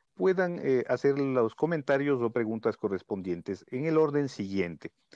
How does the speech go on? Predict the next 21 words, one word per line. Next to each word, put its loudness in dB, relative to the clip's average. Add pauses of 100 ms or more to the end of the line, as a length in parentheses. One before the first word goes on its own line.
(280)
Primero 0
tenemos -2
aquí -4
a 0
Darío 0
Paladines, 0
quien -4
va 4
a 4
hacer -4
su -10
comentario -2
o -2
pregunta, -4 (320)
y -4
luego 4
de 6
eso -2
tenemos -2
a -2
Marcos, -2